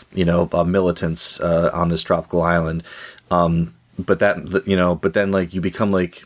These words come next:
this, like, you know, badass killer, like, out of nowhere, and you're, like, you know, doing all these crazy kills, and, like, you never held a gun before. So the story is a little bit more believable.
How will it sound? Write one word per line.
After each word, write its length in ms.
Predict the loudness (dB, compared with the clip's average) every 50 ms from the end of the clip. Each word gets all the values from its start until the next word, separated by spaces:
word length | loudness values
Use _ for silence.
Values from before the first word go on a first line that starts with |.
| _ _ -8
this, 300 | -4 -2 0 0 0 0
like, 360 | 0 0 -2 -2 -8 -10 -6
you 100 | -4 -2
know, 340 | 0 2 2 2 0 -2 -6 _ _ _ _ _ _ _ _ _ _ _ _ _ _ -20 -20 -20 -20 _ _ _ _ _ _
badass 480 | -4 -2 0 0 0 0 0 -2 -2 -4
killer, 480 | -4 -2 -2 0 2 0 0 -2 -2 -4
like, 200 | -4 -4 -2 0
out 140 | 0 -2 0
of 60 | 0
nowhere, 640 | 0 2 2 2 2 2 2 2 0 0 -2 -4 -8 -12 -20 -20 -20 -20 -20 _ _ -2
and 160 | 0 2 2
you're, 120 | 2 2
like, 320 | 2 2 0 0 -2 -2 -2
you 60 | 0
know, 320 | 0 2 0 0 -2 -4 -10 _ _ -8
doing 220 | -4 0 0 2 2
all 120 | 2 2
these 160 | 0 0 -2
crazy 420 | -2 -2 0 0 0 0 -2 -4 -4
kills, 540 | -2 0 2 2 2 2 2 2 0 0
and, 200 | -2 -2 -2 -2
like, 220 | 0 -2 -2 -2 -2
you 60 | -2
never 160 | 0 0 0
held 180 | 0 0 0 0
a 60 | 0
gun 200 | 0 0 0 0
before. 520 | 0 -2 -4 -4 -2 0 2 2 0 -2 -4 -10 -20 -20 -20 -14 -6
So 160 | -2 -2 0
the 80 | 0 0
story 320 | 0 0 0 0 0 0
is 80 | 0 0
a 40 |
little 220 | 0 2 2 2 2
bit 140 | 0 0 0
more 160 | 0 0 0
believable. 680 | 0 0 0 0 0 -2 -2 0 0 2 0 -2